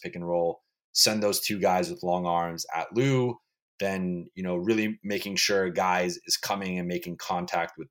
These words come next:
with Trez on his roll, playing that passing lane to kinda take away that pass.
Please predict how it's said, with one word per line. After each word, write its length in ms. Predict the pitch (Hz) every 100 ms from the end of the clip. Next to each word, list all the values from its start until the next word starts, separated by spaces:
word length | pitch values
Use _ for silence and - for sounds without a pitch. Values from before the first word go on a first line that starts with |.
| -
with 180 | 87 -
Trez 380 | - 90 87
on 120 | 85 82
his 160 | 80
roll, 480 | 78 90 87 85 85 _ _ -
playing 240 | 101 95 87
that 160 | 82
passing 400 | - 85 - 85
lane 260 | 85 85 -
to 80 | -
kinda 220 | - 82 -
take 160 | 90
away 220 | 85 101 113
that 200 | 107 -
pass. 540 | 104 101 98 -